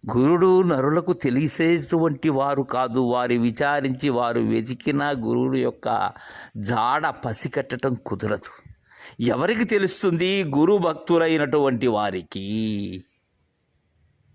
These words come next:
అలా ఆ గురువు యొక్క జాడను అత్యంత ఆసక్తితో, మక్కువతో వెతకి ఎవరైతే తెలుసుకుంటారో, అలాంటి వారికి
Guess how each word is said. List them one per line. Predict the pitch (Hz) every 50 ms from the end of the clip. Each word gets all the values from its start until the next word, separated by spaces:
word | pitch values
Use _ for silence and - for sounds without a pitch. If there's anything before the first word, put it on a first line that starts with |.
| _ _ _ - _ _ - - - - - - - - - -
అలా | - - - 147 170 185 190 196 190 185 175 143 120 113 - - _ _ _ _ _ _ - - _ - - _ _ _ _ - -
ఆ | 127 135 156 165
గురువు | 170 147 139 156 165 180 185 185
యొక్క | 180 175 170 - - 175 165
జాడను | 135 117 110 131 123 120 131 147 156 175 170 170 160 135 131 - - _ _ _ _ _ _ _ _ _ _ _ _ _ _ _ _ _ _ _ _ _ _ _ _ _ _ _ _ _ _ _ -
అత్యంత | - - 147 - - _ - - 208 208 214 - -
ఆసక్తితో, | 220 165 143 135 139 156 - 202 185 - - 190 170 - 185 175 160
మక్కువతో | 139 131 127 135 131 - - 185 170 175 170 170 165 156
వెతకి | 147 131 110 101 110 113 110 175 170 - - 165
ఎవరైతే | 131 120 107 101 113 127 135 131 127 147 135 123
తెలుసుకుంటారో, | 110 113 98 98 104 - - - - 113 110 - 113 98 95 101 - - - - - - - - - - -
అలాంటి | - 117 127 131 143 170 185 196 202 190 160 190 - 220 196
వారికి | 180 180 165 175 185 202 185 151 190 196 160 143 131 113 120